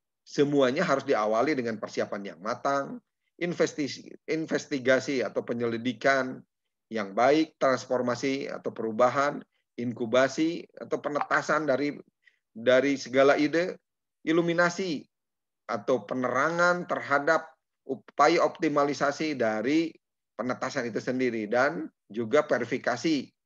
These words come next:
atau pengujian terhadap produk atau ide yang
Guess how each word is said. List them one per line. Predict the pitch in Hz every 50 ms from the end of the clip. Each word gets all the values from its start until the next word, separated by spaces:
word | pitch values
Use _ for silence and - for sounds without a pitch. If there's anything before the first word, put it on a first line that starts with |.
| _ _ _ _
atau | - 101 - 143 113 -
pengujian | - 135 131 139 139 131 117 147 202 196 170 147 -
terhadap | - - 101 104 110 113 135 135 - - - - _ _ _ _ _ _ _
produk | - 110 110 107 113 151 170 175 - -
atau | - - 127 110 -
ide | 127 120 113 127 151 170 - - - - _ _ _ _ _ 104
yang | 107 110 107 113 131 135 135 135 135 127